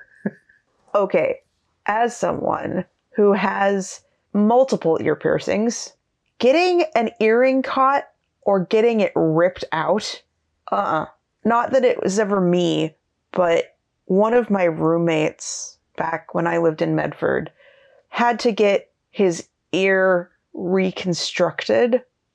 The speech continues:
Speaker 2: because he gauged it too fast.
Speaker 1: Okay, let's not talk about this anymore 'cause that hurts.
Speaker 2: Right. So therefore, anything that could get caught and could rip out.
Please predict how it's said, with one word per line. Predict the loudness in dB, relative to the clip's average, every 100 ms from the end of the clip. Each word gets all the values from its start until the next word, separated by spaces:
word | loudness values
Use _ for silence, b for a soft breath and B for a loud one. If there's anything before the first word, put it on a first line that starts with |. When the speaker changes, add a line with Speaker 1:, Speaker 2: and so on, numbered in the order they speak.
| _ -2
Speaker 2:
because | -2 2 4 4 2 -2 -12 -16 _
he | -2 0
gauged | 2 2 2 0
it | -2 -2
too | 0 0
fast. | 2 0 0 -4 -14 -14 -18 -20 _ _ _ _ _ -6
Speaker 1:
Okay, | -4 2
let's | 2 2
not | 0
talk | 0 0 0
about | 2 2 2
this | 0 0
anymore | 2 2 2
'cause | 2
that | 0 2
hurts. | 0 0 -2 -6 B B B B B
Speaker 2:
Right. | -2 0 0 -4 _ _ _
So | -4 0 2
therefore, | 4 4 4 2 2 2 2 2
anything | 0 2 0 0 0
that | 0 0
could | -2
get | 0 -2 -2
caught | -2 0 0 -2 -6
and | -4 -4
could | -2 -4
rip | 0 0 0 -4
out. | -6 -6 -10 -16